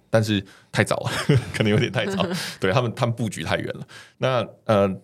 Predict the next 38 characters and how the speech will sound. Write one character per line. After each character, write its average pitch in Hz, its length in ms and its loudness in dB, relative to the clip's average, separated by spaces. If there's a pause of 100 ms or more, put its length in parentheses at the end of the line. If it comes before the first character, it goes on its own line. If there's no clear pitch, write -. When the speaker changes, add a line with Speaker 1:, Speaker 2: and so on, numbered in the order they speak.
(180)
Speaker 1:
你 110 160 0
在 151 180 4
接 135 240 -2
下 135 140 2
来 95 120 2
三 113 160 0
到 113 140 0
五 80 100 -4
年， 67 160 -8
或 98 80 -4
是， 92 300 -2
呃， 82 200 -2
其 - 140 -6
实 98 180 -4
可 92 180 -4
以 92 80 -2
上 92 340 0
这 - 80 -10
些 87 260 0 (360)
资 104 160 -6
讯， 104 200 -2
你 78 100 -4
能 80 120 -4
够 95 140 2
查 87 200 -2
到 92 140 2
台 85 200 -4
湾 87 180 0
的 85 280 0 (120)
物 107 160 0
流 82 160 2
业， 85 200 -2 (380)
呃， 90 240 2
人 110 240 2
口 82 220 2
的 85 80 -2
分 117 280 4
布 117 240 -2